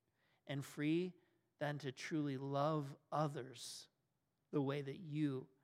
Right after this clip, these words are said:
first have loved us. God, help us see you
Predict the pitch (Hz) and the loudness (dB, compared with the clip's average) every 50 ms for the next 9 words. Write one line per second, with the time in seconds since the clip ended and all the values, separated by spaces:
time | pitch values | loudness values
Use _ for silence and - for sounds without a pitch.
0 | _ _ _ _ _ _ _ - - 143 139 135 - - - 123 147 165 131 113 | _ _ _ _ _ _ _ -4 -2 0 0 -2 -4 -10 -14 -14 -12 -12 -12 -10
1 | 117 113 123 - - - 117 120 117 - - - - - - - - _ _ _ | -10 -10 -12 -14 -16 -14 -14 -12 -12 -10 -10 -8 -8 -8 -10 -12 -16 _ _ _
2 | _ _ _ _ _ _ _ _ _ _ _ _ _ _ _ _ _ _ _ _ | _ _ _ _ _ _ _ _ _ _ _ _ _ _ _ _ _ _ _ _
3 | _ _ _ _ _ _ _ _ _ _ _ _ _ _ _ _ _ _ _ _ | _ _ _ _ _ _ _ _ _ _ _ _ _ _ _ _ _ _ _ _
4 | _ - - 156 147 147 135 135 - - - - 156 135 - - 165 165 180 185 | _ -6 2 4 4 4 4 2 -2 -10 -12 -10 -8 -6 -2 2 4 6 6 4
5 | 175 - - _ _ _ - 147 139 127 113 - - - - - - - _ _ | 2 0 -8 _ _ _ 0 2 2 2 2 -4 -8 -10 -10 -10 -12 -14 _ _
6 | _ _ _ _ - - - - - - - 185 170 160 156 143 123 110 95 | _ _ _ _ -10 -8 -6 -4 -4 -4 -4 -4 -4 -4 -4 -4 -6 -8 -10